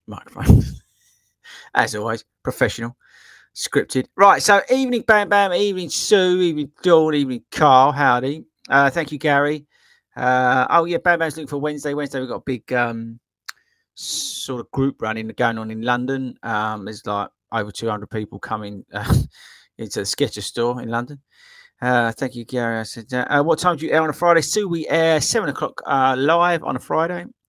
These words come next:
We've got a panel of, um, uh, what's the best word? Yeah, it's just a panel of coaches, panel of, uh, run leaders, panel of everyday runners, and we just talk about running.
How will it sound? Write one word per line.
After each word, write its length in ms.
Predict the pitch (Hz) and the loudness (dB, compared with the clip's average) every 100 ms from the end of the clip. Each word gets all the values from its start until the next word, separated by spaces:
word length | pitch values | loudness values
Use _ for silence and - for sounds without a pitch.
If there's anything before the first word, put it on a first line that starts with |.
| - | -12
We've 140 | 123 | -8
got 160 | 120 87 | -6 -6
a 40 | |
panel 440 | - 143 139 131 123 | -6 -4 -2 -2 -4
of, 380 | 123 123 113 - - | -2 -2 -2 -10 -4
um, 680 | 117 117 117 113 107 101 107 _ _ _ _ _ _ _ _ _ _ _ _ _ _ _ _ _ _ _ | -2 0 -2 -4 -6 -12 -18 _ _ _ _ _ _ _ _ _ _ _ _ _ _ _ _ _ _ _
uh, 340 | 110 120 117 113 | -10 -8 -8 -10
what's 160 | 107 | -12
the 80 | - | -14
best 140 | 98 101 | -12 -8
word? 120 | - | -2
Yeah, 140 | 156 | 0
it's 340 | 135 127 123 135 | 2 0 -4 -6
just 140 | 143 | -6
a 60 | 131 | -6
panel 240 | - 139 | -4 -4
of 120 | 113 | -4
coaches, 480 | - 156 139 - 127 | -2 0 0 -2 -6
panel 420 | - - 127 117 | -8 -8 -6 -4
of, 200 | 117 - | -6 -6
uh, 200 | 107 110 | -6 -4
run 240 | 98 131 127 | 0 0 0
leaders, 580 | 135 127 123 123 - - _ _ | -4 -4 -6 -6 -10 -14 _ _
panel 220 | - 123 | -12 -10
of 120 | 113 117 | -8 -6
everyday 340 | 107 104 104 | -6 -4 -4
runners, 480 | 107 107 104 - - | -2 -4 -6 -10 -12
and 120 | 107 | -12
we 80 | 101 | -12
just 200 | 98 101 | -12 -10
talk 140 | - 101 | -10 -10
about 220 | 98 98 | -10 -12
running. 300 | 95 85 - | -12 -16 -20